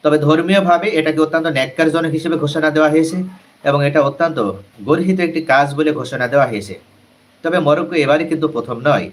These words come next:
এর পূর্বে আরও তিন বছর তারা এ ধরনের দুর্ভিক্ষের কারণে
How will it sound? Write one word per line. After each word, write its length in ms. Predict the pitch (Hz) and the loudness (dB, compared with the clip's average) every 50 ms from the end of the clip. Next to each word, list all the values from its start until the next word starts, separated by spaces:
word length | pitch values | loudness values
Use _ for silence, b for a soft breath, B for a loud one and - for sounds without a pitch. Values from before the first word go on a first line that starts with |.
| b b b b b _ - | b b b b b _ -8
এর 120 | 135 135 135 | -6 -6 -4
পূর্বে 240 | - 139 143 151 165 156 | -2 -2 -2 0 2 2
আরও 200 | 123 127 147 156 | 2 2 2 0
তিন 200 | 160 151 143 143 139 139 135 | 0 -2 -4 -4 -6 -6 -4
বছর 320 | 131 143 143 - 127 104 95 98 98 - - _ - | -2 -2 -2 -2 -4 -6 -6 -8 -12 -18 -20 _ -4
তারা 180 | - 127 131 131 | -2 0 0 0
এ 100 | 131 131 | -2 -2
ধরনের 380 | 123 135 139 151 151 151 147 147 | -2 -2 0 0 0 -2 -2 0
দুর্ভিক্ষের 480 | 139 147 139 135 147 143 - 156 147 143 | -2 -2 0 -2 -2 -2 -2 -4 0 2
কারণে 320 | 139 135 143 139 104 95 | 2 2 2 0 -2 -6